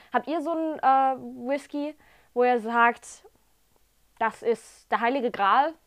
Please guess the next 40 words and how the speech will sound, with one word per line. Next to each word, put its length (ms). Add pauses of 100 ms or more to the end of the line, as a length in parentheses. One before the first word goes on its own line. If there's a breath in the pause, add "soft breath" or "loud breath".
(1120 soft breath)
Wenn 160
ja, 180
schreibt 280
mir 80
das 120
mal 180
in 80
die 80
Kommentare, 720
dann 140
bin 100
ich 120
ganz 200
gespannt. 640
Ähm, 300
das 120
Schöne 240
ist 120
ja, 100
Geschmack 320
ist 100
immer 220
unterschiedlich 800
und 420
vielleicht 380
finde 320
auch 100
ich 220
noch 260
meinen 460
heiligen 460
Gral, 420 (320 loud breath)
der 140
mir 160
jeden 360
Tag 420
und 260
immer 440
und 140
überall 560